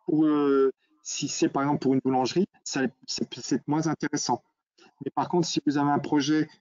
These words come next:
par exemple, de box de fleurs, là, ça devient intéressant de pouvoir se rapprocher de quelqu'un qui va pouvoir trouver ce type d'informations et qui pa-, va pouvoir vous aider à,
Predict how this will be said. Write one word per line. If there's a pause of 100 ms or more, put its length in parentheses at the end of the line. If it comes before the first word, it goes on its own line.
(140)
par
exemple, (200)
de
box
de
fleurs, (300)
là,
ça
devient
intéressant
de
pouvoir
se
rapprocher
de
quelqu'un (320)
qui
va
pouvoir
trouver
ce
type
d'informations (300)
et
qui
pa-,
va
pouvoir
vous
aider
à,